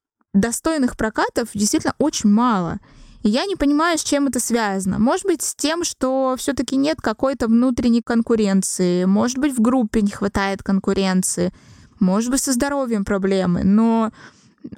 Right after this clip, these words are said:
они скорее ближе к аутсайдерам, чем к каким-то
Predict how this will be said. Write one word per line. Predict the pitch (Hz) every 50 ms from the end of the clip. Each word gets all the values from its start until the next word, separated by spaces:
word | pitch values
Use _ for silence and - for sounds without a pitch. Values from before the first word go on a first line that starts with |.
| - - - 50 50 50
они | - - 208 233 262 294 302
скорее | - - - 277 262 285 285 277 269 254
ближе | 220 226 240 277 277 240 240 240 240 233 226 220 220 214 214
к | - 240
аутсайдерам, | 240 247 233 - - 294 269 262 240 190 202 196 190 180 180 180
чем | - - - 196 190 196 190 190 190 185 185 180 196 -
к | - -
каким-то | 196 190 - 233 233 226 214 - 208 190 185 190 185